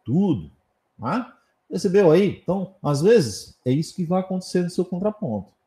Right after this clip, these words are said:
né? Por isso que a prática, ela é importante. Por quê? Porque você precisa começar a abrir os seus olhos, né, pra observar os compassos antes e depois, né? Pra observar, assim, mais macro,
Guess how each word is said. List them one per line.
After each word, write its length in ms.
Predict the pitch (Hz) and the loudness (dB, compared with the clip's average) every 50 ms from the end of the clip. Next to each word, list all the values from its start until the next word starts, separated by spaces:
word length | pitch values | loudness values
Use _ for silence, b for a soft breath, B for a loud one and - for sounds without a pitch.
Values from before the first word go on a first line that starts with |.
| _ _ - | _ _ -10
né? 280 | - 107 107 135 180 - b b b b b b b _ | -4 -4 -2 -2 -4 -6 b b b b b b b _
Por 100 | - 139 | -6 -4
isso 180 | 190 208 - - | -4 -4 -4 -8
que 640 | 202 - - 214 208 196 185 170 160 143 131 117 104 - | -6 -4 -2 -2 0 0 2 2 2 2 2 0 0 -2
a 100 | 120 117 | -4 -6
prática, 1080 | - - - - 110 123 147 185 190 - - - - 220 - _ _ - 85 87 - - | -6 -2 -2 0 0 2 2 0 0 -2 -6 -10 -12 -12 -14 _ _ -8 -6 -6 -6 -2
ela 160 | 110 104 110 | 0 0 0
é 40 | 120 | 0
importante. 760 | 131 123 - 139 143 143 - _ 120 117 110 104 92 - - | -2 -2 -4 -4 -4 -4 -6 _ -8 -8 -6 -8 -10 -14 -12
Por 160 | - 139 135 | -12 -12 -8
quê? 260 | _ 127 107 90 80 - _ b b b b b b b b b _ _ | _ -4 -4 -4 -4 -8 _ b b b b b b b b b _ _
Porque 260 | - 127 113 - 143 | -6 -6 -4 -4 -2
você 280 | 135 156 156 - - 175 | -2 -2 0 0 -2 -2
precisa 480 | - 175 175 - - 175 175 160 175 | 0 -2 -2 0 -2 -2 -2 0 -2
começar 800 | 165 - 175 160 151 147 - - - - 185 208 190 127 92 - | -2 -2 -4 -2 -2 -2 -4 -2 -2 0 2 2 2 0 -2 -2
a 160 | - 123 123 120 | -2 0 0 2
abrir 400 | 113 101 92 107 107 131 175 208 | 0 0 0 0 0 2 2 0
os 200 | 208 165 - - | 0 -2 -2 -4
seus 280 | - 120 107 90 95 | -4 -4 -2 -2 0
olhos, 720 | 107 120 151 175 151 101 85 87 80 - - - _ _ _ | 2 4 4 4 2 2 -2 -8 -12 -16 -20 -20 _ _ _
né, 300 | - - 101 123 175 196 - b b b b b b _ | -8 -6 -4 -4 -6 -8 -10 b b b b b b _
pra 200 | - 139 170 202 | 2 2 4 4
observar 880 | 214 202 180 - - - 175 165 135 117 147 165 185 202 175 - - 110 | 2 0 0 -2 -2 0 0 0 0 0 0 -2 -2 -2 -4 -6 -8 -12
os 140 | 101 - | -16 -16
compassos 680 | - - 160 160 - - 143 131 120 - 113 92 90 110 | -12 -10 -10 -6 -4 -2 -2 -2 -2 -6 -10 -10 -8 -6
antes 280 | 123 151 165 - - | -6 -6 -8 -8 -8
e 40 | 143 | -6
depois, 800 | 147 151 - - 110 107 113 107 85 80 - - - - _ _ _ _ _ _ | -6 -6 -6 -6 -6 -6 -4 -6 -8 -10 -12 -18 -20 -20 _ _ _ _ _ _
né? 260 | 101 98 120 151 190 b b b b b b _ | -10 -8 -6 -6 -8 b b b b b b _
Pra 100 | - 107 | -2 -2
observar, 340 | 120 - - 160 151 147 151 | -2 0 0 0 2 4 2
assim, 340 | 151 - - 147 127 107 92 | 2 0 -2 -4 -4 -4 -2
mais 300 | 113 123 139 147 117 98 | -2 -2 -2 -2 -4 -4
macro, 540 | 95 101 104 113 117 - - - - 87 | -2 -2 -2 -2 -4 -6 -12 -18 -20 -20